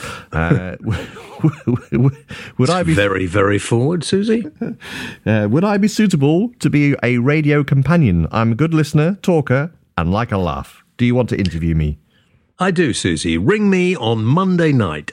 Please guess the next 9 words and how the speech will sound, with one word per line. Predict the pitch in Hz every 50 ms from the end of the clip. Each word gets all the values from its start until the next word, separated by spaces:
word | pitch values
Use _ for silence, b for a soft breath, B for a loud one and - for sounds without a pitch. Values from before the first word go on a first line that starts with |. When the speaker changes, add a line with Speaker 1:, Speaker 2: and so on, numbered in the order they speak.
| - -
Speaker 2:
zero | 104 95 92 90 107 110 98 90 87 85 104 143
three | 131 - - - 95 107 117
four | 120 - - 110 113 139 139
four, | - - 110 - - - - - _ _ _ _ _ _ _ _ _ _ _ _ _
four | - - - - 85 85 92
nine | 101 104 110 117 123 120
nine, | 113 101 101 104 113 120 113 - _ _ _ _ _ _ _ - - _ -
one | 92 85 85 92 101
thousand. | - 104 87 80 85 82 - 73 69 69 -